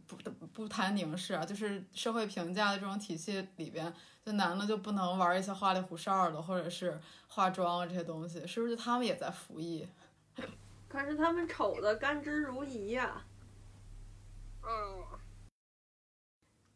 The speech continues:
Speaker 1: 对一部分来说吧，我觉得服美役这件事儿也是，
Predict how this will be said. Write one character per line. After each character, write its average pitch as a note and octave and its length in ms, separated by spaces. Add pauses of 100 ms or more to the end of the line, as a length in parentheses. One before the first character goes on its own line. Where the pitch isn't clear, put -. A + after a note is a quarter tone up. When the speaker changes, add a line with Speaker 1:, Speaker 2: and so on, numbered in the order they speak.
(260)
Speaker 1:
对 D#4 160
一 C4+ 120
部 F4 160
分 A3+ 180
来 F3+ 160
说 G3+ 140
吧， G3 120
我 A#3+ 100
觉 A#3+ 80
得 F4+ 80
服 C4+ 420
美 A3+ 220
役 C#4 260
这 B3 80
件 A3 240
事 A#3+ 120
儿 G#3+ 120
也 F3+ 180
是， C4 460